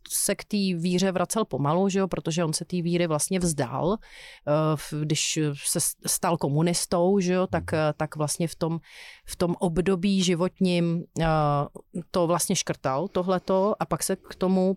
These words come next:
Speaker 1: postupně, tak jak ho pouštěli ty iluze, co se týče budování socialismu a
Speaker 2: Jasně.
Speaker 1: tak dále, že jo, což ho pustilo velice brzy mezi prvními,
Speaker 2: Mhm.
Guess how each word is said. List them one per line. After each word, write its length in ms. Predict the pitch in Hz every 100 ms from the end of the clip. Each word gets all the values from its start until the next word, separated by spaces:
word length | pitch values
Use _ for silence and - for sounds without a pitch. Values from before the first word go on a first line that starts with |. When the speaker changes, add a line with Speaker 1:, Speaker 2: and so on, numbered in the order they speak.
| -
Speaker 1:
postupně, 640 | 175 - - 202 202 190
tak 160 | 180 -
jak 160 | 170
ho 140 | 180 156
pouštěli 720 | - 143 - - 180 170 165 - - -
ty 80 |
iluze, 720 | 165 160 151 156 151 151 151 165
co 140 | -
se 140 | - 151
týče 600 | - - - 139 135 131 139
budování 560 | 147 143 139 135 135 139
socialismu 560 | - - 147 135 147
a 40 | 143
Speaker 2:
Jasně. 80 | 139
Speaker 1:
tak 160 | 143
dále, 400 | 131 120 123 139
že 120 | 139
jo, 140 | 143 139 - -
což 180 | - 135
ho 80 | 131
pustilo 420 | 147 - 165 147
velice 340 | 143 147 170
brzy 420 | 147 143 151 156 156
mezi 220 | 139 143
prvními, 560 | 139 135 175 170 165
Speaker 2:
Mhm. 120 | 156